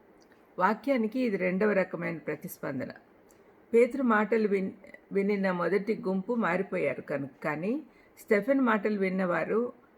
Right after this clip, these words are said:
అంగీకరించడానికి ఇష్టపడటం లేదు కాబట్టి వారు కోపంతో పళ్ళు కొరికారు. దేవుని వాక్యం వినిన వారు ఒప్పుకొని నిత్య జీవానికి వెళ్తారు, లేక తిరస్కరించి నిత్య నరకానికి వెళ్తారు.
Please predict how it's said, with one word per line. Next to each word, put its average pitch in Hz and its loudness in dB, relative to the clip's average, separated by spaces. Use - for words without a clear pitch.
అంగీకరించడానికి 185 -4
ఇష్టపడటం 156 -8
లేదు 160 -6
కాబట్టి 151 -4
వారు 180 0
కోపంతో 180 -4
పళ్ళు 170 -4
కొరికారు. - -8
దేవుని 277 4
వాక్యం 208 0
వినిన 196 0
వారు 170 0
ఒప్పుకొని 202 0
నిత్య 196 -2
జీవానికి 170 -4
వెళ్తారు, 156 -4
లేక 202 -4
తిరస్కరించి 196 -2
నిత్య 180 -8
నరకానికి 170 -6
వెళ్తారు. 135 -8